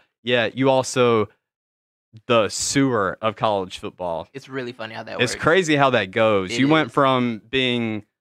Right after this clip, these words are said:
Speaker 1: on top, king on the throne, to actually being the
Speaker 2: Just,
Speaker 1: throne in your
Speaker 2: yeah.
Speaker 1: bathroom where
Speaker 2: Right.
Speaker 1: you defecate.
Speaker 2: Yeah,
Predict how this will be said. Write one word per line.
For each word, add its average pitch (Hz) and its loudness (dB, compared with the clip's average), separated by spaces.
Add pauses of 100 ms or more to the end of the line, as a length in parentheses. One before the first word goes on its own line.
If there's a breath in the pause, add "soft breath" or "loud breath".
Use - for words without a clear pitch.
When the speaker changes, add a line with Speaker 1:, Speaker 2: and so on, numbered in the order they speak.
(340)
Speaker 1:
on 127 2
top, 131 2 (640)
king 139 0
on 135 2
the 131 -2
throne, 123 0
to - -2
actually 123 0
being 113 -2
the 107 -2
Speaker 2:
Just, 113 -10
Speaker 1:
throne 117 -2
in 110 -4
your 107 -2
Speaker 2:
yeah. 101 -2
Speaker 1:
bathroom 95 -4 (120)
where 104 -4
Speaker 2:
Right. 107 -4
Speaker 1:
you 117 2
defecate. 92 -6
Speaker 2:
Yeah, 113 -8